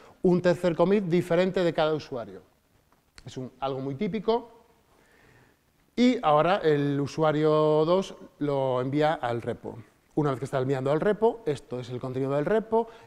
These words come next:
esto es el contenido del, del, em, perdón, del servidor, del repo local del usuario dos, y esto del usuario, eh, uno.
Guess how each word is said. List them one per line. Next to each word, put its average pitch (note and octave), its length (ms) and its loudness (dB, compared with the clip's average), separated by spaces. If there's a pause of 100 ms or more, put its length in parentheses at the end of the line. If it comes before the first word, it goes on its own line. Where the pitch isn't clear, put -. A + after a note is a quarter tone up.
esto C3+ 200 -6
es B2 60 -8
el C3 60 -4
contenido C3 440 -2
del, B2 480 -2
del, B2 640 -8
em, A#2 800 -12
perdón, C3+ 460 -4
del B2 140 -6
servidor, D#3 380 0
del C3+ 180 -2
repo C3 240 -2
local C3 280 2
del B2 100 -2
usuario C3+ 240 -2
dos, G3 200 -2 (340)
y C#3+ 80 -2
esto F#3 300 0
del C#3 300 -2
usuario, D#3 640 0 (600)
eh, C#3 340 -2
uno. B2 320 2